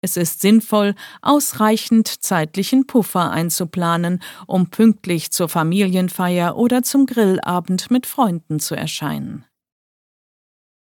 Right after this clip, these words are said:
Weitere Beispiele von Konfliktpotenziale in Partnerschaften im Zusammenhang mit A D H S sowie mögliche Lösungswege findest du auf den Seiten des Infoportals für Erwachsene mit A D H S.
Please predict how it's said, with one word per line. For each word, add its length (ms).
Weitere 580
Beispiele 680
von 320
Konfliktpotenziale 1400
in 180
Partnerschaften 1080
im 180
Zusammenhang 760
mit 240
A 140
D 180
H 160
S 280
sowie 340
mögliche 540
Lösungswege 1000
findest 480
du 120
auf 200
den 180
Seiten 480
des 220
Infoportals 1080
für 140
Erwachsene 800
mit 300
A 160
D 160
H 220
S. 420